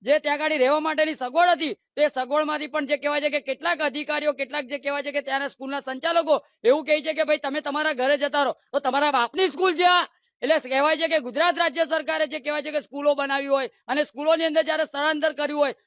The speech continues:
તો તેમની ફરજ શું છે કે ભાઈ જે લોકોના ઘરોમાં પાણી આવ્યું હોય તો તેમને જે પણ જે કહેવાય છે કે સુવિધા સવલત આપવાની તેમની ફરજમાં આવે છે, પરંતુ સ્થાનિક કોર્પોરેટરો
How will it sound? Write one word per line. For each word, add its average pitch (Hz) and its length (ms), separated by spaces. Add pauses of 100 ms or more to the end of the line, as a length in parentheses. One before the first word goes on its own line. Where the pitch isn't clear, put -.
તો 311 80
તેમની 311 320
ફરજ 285 360
શું 359 140
છે 285 180
કે - 380
ભાઈ 302 300
જે 302 180
લોકોના 311 460
ઘરોમાં 285 420
પાણી 285 320
આવ્યું 294 260
હોય 320 120
તો 311 140
તેમને 277 280
જે 269 140
પણ 277 220
જે 277 100
કહેવાય 277 220
છે 277 80
કે 285 100
સુવિધા 277 480
સવલત 269 360
આપવાની 269 360
તેમની 269 200
ફરજમાં 320 520
આવે 320 140
છે, 262 140 (220)
પરંતુ 262 260
સ્થાનિક 277 500
કોર્પોરેટરો 294 920